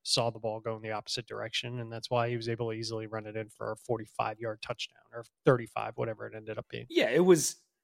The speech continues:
Speaker 2: it was a particularly backbreaking moment. It, it was,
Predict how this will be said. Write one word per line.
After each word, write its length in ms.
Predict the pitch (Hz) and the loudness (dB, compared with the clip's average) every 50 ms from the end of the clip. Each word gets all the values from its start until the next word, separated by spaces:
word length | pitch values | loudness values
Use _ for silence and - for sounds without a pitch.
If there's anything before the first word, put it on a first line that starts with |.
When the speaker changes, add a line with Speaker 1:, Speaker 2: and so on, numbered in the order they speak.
| _ _ - | _ _ 4
Speaker 2:
it 60 | 180 | 6
was 180 | 170 165 147 151 | 6 8 6 6
a 40 | |
particularly 1000 | 147 - 139 127 - - - 196 196 196 196 190 180 180 185 175 175 170 - - _ _ _ _ _ - | 2 2 -2 -4 0 2 4 4 6 6 6 6 8 8 6 6 4 2 -2 -8 _ _ _ _ _ 2
backbreaking 680 | - 131 131 123 - - - 107 110 107 - 98 95 95 | 4 4 4 4 0 -4 -6 -4 -4 -4 -6 -8 -8 -8
moment. 320 | 87 80 76 73 73 - _ _ _ - | -8 -10 -10 -12 -18 -20 _ _ _ 0
It, 180 | 135 135 131 - | 0 0 2 4
it 240 | - 131 131 131 127 | 4 4 4 4 2
was, 500 | 120 120 120 120 120 120 117 113 - - | 4 6 8 8 8 8 6 4 2 -2